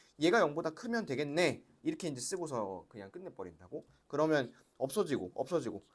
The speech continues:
K 제곱 마이너스 K 제곱 플러스 이 케이 마이너스 일은 영보다 커요. 그러면 얘네는 없어지니까, 어, 이 케이가 일보다 크겠네. 그러면 K는 이분의 일보다 크겠네.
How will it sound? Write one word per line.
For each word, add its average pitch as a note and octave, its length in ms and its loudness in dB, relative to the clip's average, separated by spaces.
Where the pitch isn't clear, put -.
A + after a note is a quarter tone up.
K F3 200 -2
제곱 D#3 320 0
마이너스 C3 580 0
K D#3 480 -2
제곱 C#3 400 -4
플러스 E3+ 600 -2
이 A#2 180 -2
케이 D#3 480 -2
마이너스 A2 400 0
일은 C#3 200 -2
영보다 G#2 300 -2
커요. F#2+ 460 -2
그러면 A2+ 280 -2
얘네는 E3 540 -4
없어지니까, A2 840 0
어, G#2 240 -2
이 C#3+ 80 -2
케이가 F#3+ 500 0
일보다 F#3+ 320 -4
크겠네. B2 600 -4
그러면 G2 260 -10
K는 F3 360 -6
이분의 A2+ 340 -4
일보다 C#3 220 -6
크겠네. E3+ 480 -2